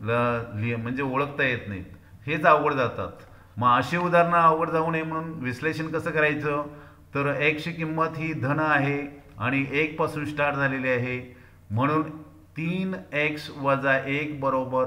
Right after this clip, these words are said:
शून्य, म्हणजे एक्सची किंमत ह्या समीकरणावरून आपल्याला काढायची आहे, म्हणून ते समीकरण आपण उतरून घेऊया खाली. आता लिहायचं कसं बघा, सुरुवातीला या संचामधून समीकरण खाली घ्या, इक्वेशन घ्या, थ्री एक्स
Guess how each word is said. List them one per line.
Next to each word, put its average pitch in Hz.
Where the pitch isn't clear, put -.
शून्य, 110
म्हणजे 101
एक्सची 143
किंमत 147
ह्या 143
समीकरणावरून 131
आपल्याला 123
काढायची 107
आहे, 90
म्हणून 143
ते 170
समीकरण 156
आपण 165
उतरून 151
घेऊया 151
खाली. 143
आता 151
लिहायचं 143
कसं 160
बघा, 151
सुरुवातीला 151
या 160
संचामधून 151
समीकरण 151
खाली 143
घ्या, 139
इक्वेशन 147
घ्या, 139
थ्री 139
एक्स 143